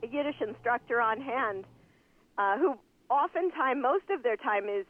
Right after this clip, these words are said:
is taken up with people asking for other words. Um, we had one woman one year, she had this crazy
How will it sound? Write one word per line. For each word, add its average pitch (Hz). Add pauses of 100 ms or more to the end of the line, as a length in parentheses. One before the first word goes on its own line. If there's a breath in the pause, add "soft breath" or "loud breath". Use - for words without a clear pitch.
(100)
is 196 (240)
taken 220
up 196
with 202
people 220
asking 208
for 196
other 220
words. 147 (260)
Um, 175 (520 soft breath)
we 233
had 277
one 254
woman 214
one 196
year, 175 (760 loud breath)
she 277
had 311
this 214 (120)
crazy 302